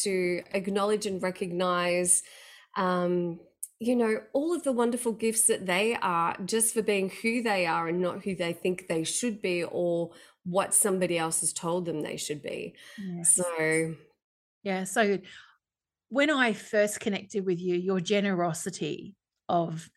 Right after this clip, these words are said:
Speaker 2: I guess, of spirit, really, of, of the, it just is exactly who you are, is generous, kind, caring,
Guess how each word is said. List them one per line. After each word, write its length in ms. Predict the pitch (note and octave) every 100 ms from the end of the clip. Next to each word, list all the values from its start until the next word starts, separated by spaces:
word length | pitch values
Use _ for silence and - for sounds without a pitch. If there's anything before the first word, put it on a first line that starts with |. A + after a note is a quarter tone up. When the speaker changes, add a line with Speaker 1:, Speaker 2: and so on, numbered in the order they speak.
| - - _
Speaker 2:
I 40 | G3
guess, 200 | G3+ -
of 140 | G#3
spirit, 500 | - - A#3+ C4 F#3+
really, 560 | G3 G3 G3 D#3 E3 D#4
of, 200 | - F#3+
of 260 | - G3 F3+
the, 300 | G3 F#3 - -
it 240 | G3+ - G3+
just 280 | A3+ -
is 260 | - A3 G3
exactly 520 | G3+ G#3+ A3+ A3 G#3+
who 80 | F3+
you 200 | E3+ D#3+
are, 260 | F3 D3 A#2
is 300 | E3+ E3 - - - - _
generous, 480 | A3 G3 F#3 F#3 F3
kind, 500 | - F#3+ F3+ F3+ F3
caring, 500 | - G#3 F#3+ F#3+ F3+